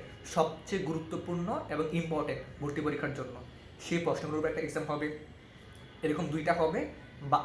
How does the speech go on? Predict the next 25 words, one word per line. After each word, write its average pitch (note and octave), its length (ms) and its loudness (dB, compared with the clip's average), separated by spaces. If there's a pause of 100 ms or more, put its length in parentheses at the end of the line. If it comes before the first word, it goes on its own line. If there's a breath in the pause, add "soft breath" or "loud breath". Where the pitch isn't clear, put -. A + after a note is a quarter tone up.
বোটানি D3+ 360 4
এবং D#3+ 280 2
জুলজি, D3 300 2
তার C3+ 240 2
জন্য C#3+ 160 -2
একশো C#3 240 -2
মার্কের C#3+ 160 0
একটা D3+ 160 -4
পরীক্ষা, D3+ 380 2 (380 loud breath)
এবং D3 240 0 (100)
ফিজিক্স F3+ 280 0
এবং D#3+ 220 2
কেমিস্ট্রি, C#3 360 -6 (580)
এই C#3 60 2
দুইটা D3+ 180 4
মিলে D#3+ 180 4
হবে F3+ 260 4 (320)
একশো - 300 -2
মার্কের C#3+ 280 0
পরীক্ষা। B2 340 -4 (160)
এবং C#3 180 -2
আশা D3 280 4
করি F#3+ 380 0 (140)
এই D3+ 200 0
কঠিন F3 340 2